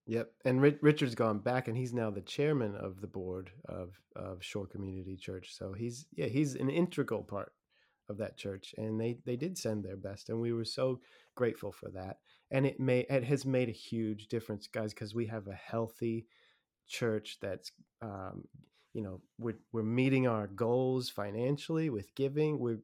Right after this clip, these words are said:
we're meeting our goals with, um, people getting involved and leadership stepping up. And we've had, like, one of our elders just preached last Sunday. Um,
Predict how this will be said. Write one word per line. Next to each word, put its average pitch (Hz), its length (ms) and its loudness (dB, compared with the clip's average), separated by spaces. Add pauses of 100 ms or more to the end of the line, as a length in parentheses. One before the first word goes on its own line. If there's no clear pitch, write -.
we're 117 160 0
meeting 120 360 0
our 107 120 -2
goals 110 320 -4
with, 104 280 -6 (420)
um, - 400 -10 (180)
people 113 380 -4
getting 117 300 -2
involved 120 720 -2
and 101 200 -6
leadership 120 600 -2
stepping 113 520 -4
up. 127 220 0
And 101 120 -8 (300)
we've 127 200 -2
had, 113 240 -2
like, 113 160 -8
one 123 180 4
of 127 100 4
our 120 120 4
elders 123 400 0
just - 260 -12
preached - 480 0
last 110 320 -4
Sunday. 165 560 2 (420)
Um, 104 460 -4